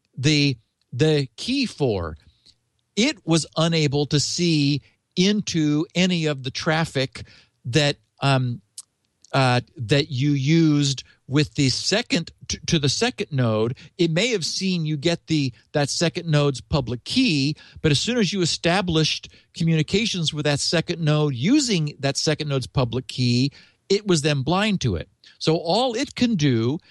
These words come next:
is take that outer wrapper off of the blob that it's received.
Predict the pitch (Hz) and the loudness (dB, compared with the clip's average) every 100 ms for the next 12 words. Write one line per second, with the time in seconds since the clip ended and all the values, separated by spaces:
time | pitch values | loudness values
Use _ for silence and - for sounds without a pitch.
0 | _ _ - 165 147 - _ - 185 196 | _ _ 0 0 0 -4 _ -2 0 0
1 | - 160 151 - 151 202 247 208 160 160 | -2 -4 -4 -4 -2 -2 -2 -4 -2 -2
2 | 202 - 113 101 117 _ _ 143 151 156 | -2 -4 -6 -4 -8 _ _ -2 0 -4
3 | 135 127 123 160 202 135 117 120 - 104 | -2 -2 0 0 0 -2 -2 -2 -2 -4
4 | 95 - 104 80 76 | -2 0 0 -2 -6